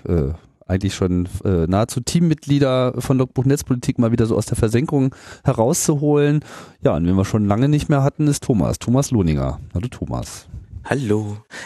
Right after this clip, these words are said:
Speaker 2: Ja, ich darf ja nicht fehlen, meine Wette mit André. Wir haben letztens rausgefunden, es steht acht acht und mit heute neun acht. Ich lieg wieder in Führung. <laughs>
Speaker 1: Ja, genau. So ein bisschen Competition kann nicht schaden, auch im netzpolitischen Bereich. Ja, wir hatten ja,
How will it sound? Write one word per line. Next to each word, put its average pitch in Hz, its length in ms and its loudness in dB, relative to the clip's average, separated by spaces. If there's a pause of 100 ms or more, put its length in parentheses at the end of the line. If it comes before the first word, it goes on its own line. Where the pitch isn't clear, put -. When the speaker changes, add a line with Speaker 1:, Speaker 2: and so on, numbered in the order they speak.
Speaker 2:
Ja, 98 320 2
ich - 220 -10
darf - 220 -4
ja 107 120 2
nicht 113 240 -2
fehlen, 113 560 0
meine 98 260 0
Wette 101 220 -2
mit 104 260 -2
André. 131 580 2
Wir 101 100 0
haben 107 100 -2
letztens 101 300 -2
rausgefunden, 107 640 0
es 104 100 -2
steht - 280 -2
acht - 240 -2
acht 117 280 -2
und 110 160 0
mit 101 160 -4
heute 101 460 2 (280)
neun 87 320 0
acht. - 260 -10 (100)
Ich - 60 -6
lieg 95 160 -4
wieder 90 160 0
in 85 120 0
Führung. 85 420 0
<laughs> - 60 -4 (1600)
Speaker 1:
Ja, 262 300 2
genau. 90 320 2
So 107 60 2
ein 131 80 -2
bisschen 151 220 0
Competition 151 540 0
kann 131 140 2
nicht 127 160 0
schaden, 104 400 0
auch 78 180 -2
im 80 140 -6
netzpolitischen 78 720 -4
Bereich. 73 520 -2 (960)
Ja, 147 180 0
wir 147 80 2
hatten 185 160 0
ja, 165 220 2